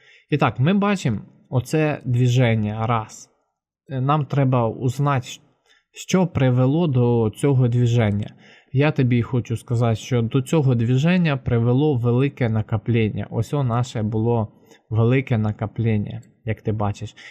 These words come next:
І в нас пішов отут уже імпульс. Ми получили, получили реалізацію, так? Так.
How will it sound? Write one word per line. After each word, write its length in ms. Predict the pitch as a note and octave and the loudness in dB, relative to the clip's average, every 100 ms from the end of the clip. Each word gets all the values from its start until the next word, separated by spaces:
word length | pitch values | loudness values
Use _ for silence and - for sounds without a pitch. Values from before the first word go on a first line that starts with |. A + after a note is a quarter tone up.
| - - | -20 -4
І 220 | C3 C3+ | 0 0
в 100 | A2 | 2
нас 240 | A#2 B2 | 0 0
пішов 520 | - A2 - A#2 A2 G#2+ | -2 -8 -4 -2 -2 -4
отут 360 | G2+ A#2+ A#2 | -2 -4 -2
уже 300 | G#2+ G#2 G#2 | -4 -2 0
імпульс. 680 | G#2 G#2+ G#2 A2+ A2+ - - _ _ _ | 0 0 -2 -6 -12 -16 -20 _ _ _
Ми 320 | A#2 A2+ G#2+ - - _ _ _ _ | -2 0 0 -6 -20 _ _ _ _
получили, 840 | A2+ G#2+ G#2+ - C3 B2+ A2+ - - _ _ _ _ | -2 0 0 -2 0 0 0 -2 -10 _ _ _ _
получили 640 | - A2+ A2 - C#3+ C#3+ B2 | -2 0 0 0 0 0 0
реалізацію, 880 | B2 A#2+ A#2 A2 G#2+ G2+ G#2 G#2+ G#2 | 0 0 2 0 0 -4 -6 -10 -10
так? 340 | - E3 - _ _ _ - | -6 -6 -6 _ _ _ -8
Так. 240 | A2 A2 | -8 -10